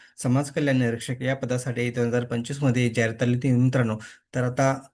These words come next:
डॉक्युमेंट व्हेरिफिकेशन डेट डिक्लेअर करण्यात आलेलं आहे. तर वेळापत्रक जाहीर करण्यात आलेलं आहे मित्रांनो. तर एकूण किती कॅन्डिडेटचं डॉक्युमेंट व्हेरिफिकेशन होणार आहे आणि डॉक्युमेंट व्हेरिफिकेशन कधी होणार आहे,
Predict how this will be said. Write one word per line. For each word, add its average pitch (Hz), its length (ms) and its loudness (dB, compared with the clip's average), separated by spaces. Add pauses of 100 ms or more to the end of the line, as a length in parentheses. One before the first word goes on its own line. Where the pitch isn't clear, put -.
(920)
डॉक्युमेंट 156 420 2
व्हेरिफिकेशन 160 580 0 (280)
डेट 151 380 2
डिक्लेअर 143 360 0
करण्यात 143 320 0
आलेलं 135 260 2
आहे. 139 120 -4 (920)
तर 135 140 4
वेळापत्रक 151 600 0
जाहीर 151 180 2
करण्यात 147 300 0
आलेलं 147 240 2
आहे 143 80 2
मित्रांनो. 143 400 0
तर 143 80 0
एकूण 139 320 -2
किती 147 180 -6
कॅन्डिडेटचं 139 640 2
डॉक्युमेंट 135 420 0
व्हेरिफिकेशन 135 440 -2
होणार 139 280 2
आहे 131 80 0
आणि 127 300 0
डॉक्युमेंट 139 420 0
व्हेरिफिकेशन 151 400 -4
कधी 170 200 2
होणार 131 220 6
आहे, 135 100 2